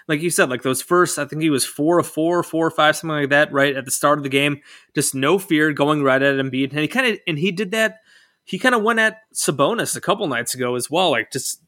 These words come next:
not, no fear, and that, which is great to see, because I think that was one of the problems we saw earlier this season and in the preseason when we were, like, when Carter just looked totally lost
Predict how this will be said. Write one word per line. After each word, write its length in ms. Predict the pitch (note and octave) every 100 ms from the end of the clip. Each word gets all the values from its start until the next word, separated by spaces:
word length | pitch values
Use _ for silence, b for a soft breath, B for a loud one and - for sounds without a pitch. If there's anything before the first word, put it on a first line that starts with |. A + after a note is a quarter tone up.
| _ -
not, 280 | D3 F#3+ - -
no 220 | D#3+ D3+
fear, 300 | G#3+ - C#3
and 120 | D3 C#3+
that, 120 | D3
which 160 | D#3
is 100 | G3
great 220 | C#3+ F#3+ G#3+
to 60 |
see, 180 | - B3
because 220 | D3+ C#3+
I 40 | D#3
think 160 | G#3+ G#3
that 80 | G#3+
was 100 | D3
one 160 | E3+
of 40 | D#3
the 60 |
problems 520 | - D3 D3+ F#3+ C3+
we 80 | B2+
saw 180 | - B2 D3
earlier 260 | F3 A3+
this 160 | C3+ B2
season 400 | - B2+ C3 C3 B B
and 100 | D#3
in 60 | D#3
the 80 | C#3+
preseason 640 | - D3+ - D3+ C#3 C#3+
when 140 | C3
we 120 | C3 C#3+
were, 140 | D3
like, 240 | D3 C3
when 160 | D3 C#3+
Carter 340 | - D#3 F3 B2+
just 180 | B2+
looked 240 | C3+ A#2+ _
totally 500 | - D3+ F#3 D3 A#2
lost 560 | A2+ C3 C3+ C3+ -